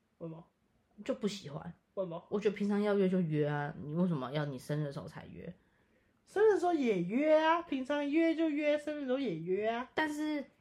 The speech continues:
Speaker 2: 这种，这种，这种我可以去，但是很少。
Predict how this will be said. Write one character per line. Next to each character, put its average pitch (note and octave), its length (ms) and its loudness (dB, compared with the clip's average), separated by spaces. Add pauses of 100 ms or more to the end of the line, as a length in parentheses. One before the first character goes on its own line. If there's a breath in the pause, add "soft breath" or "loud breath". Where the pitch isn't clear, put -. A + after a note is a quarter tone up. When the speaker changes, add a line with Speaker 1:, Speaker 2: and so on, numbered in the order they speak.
(260)
Speaker 2:
这 D4+ 120 4
种， D#3+ 360 2
这 - 120 0
种， D#3+ 280 0
这 D4 120 2
种 F3+ 100 4
我 C#3+ 80 -2
可 - 160 -4
以 D#3 80 -2
去， D#3+ 380 -8 (300)
但 A#3+ 140 -4
是 A#3 60 -6
很 D3+ 180 -2
少。 E3 360 -8